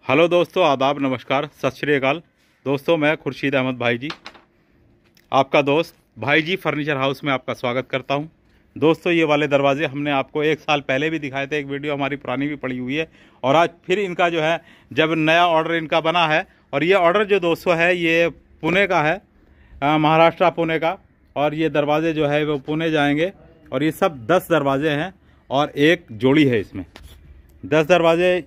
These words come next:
ये अलग सिंगल पल्ले के हैं और एक जो है, ये जोड़ी पल्ला है, ये, अ,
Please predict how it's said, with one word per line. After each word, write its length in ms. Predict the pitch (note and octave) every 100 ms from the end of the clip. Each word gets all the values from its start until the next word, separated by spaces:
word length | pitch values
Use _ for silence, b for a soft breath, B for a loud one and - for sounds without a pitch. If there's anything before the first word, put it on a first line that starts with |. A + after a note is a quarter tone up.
| B2+
ये 140 | C#3
अलग 520 | D#3+ D3 D#3 D#3+ D3
सिंगल 280 | - D#3+ F3
पल्ले 280 | F3 E3 E3
के 100 | E3+
हैं 180 | G#3 G#3 b b b
और 160 | C#3+ D#3
एक 260 | D#3 F3+
जो 140 | E3+ D#3
है, 160 | F3+
ये 80 | F#3
जोड़ी 280 | D3 D#3 D#3+
पल्ला 260 | C#3 B2
है, 200 | A#2+ D#3+
ये, 160 | E3 D#3+
अ, 540 | C#3+ C#3 C#3 B2+ A2+